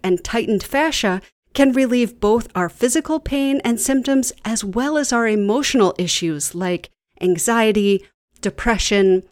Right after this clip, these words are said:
low self-esteem, and so on.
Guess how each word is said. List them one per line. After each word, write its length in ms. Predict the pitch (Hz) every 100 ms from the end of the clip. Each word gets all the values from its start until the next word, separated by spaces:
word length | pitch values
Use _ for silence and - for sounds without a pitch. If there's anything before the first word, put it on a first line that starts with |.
| _ _
low 280 | 190 196 202
self-esteem, 1000 | 185 190 180 175 - - 233 220 214 208 - _ _ _ _
and 180 | 214 202
so 280 | - 196 170
on. 360 | 151 - 156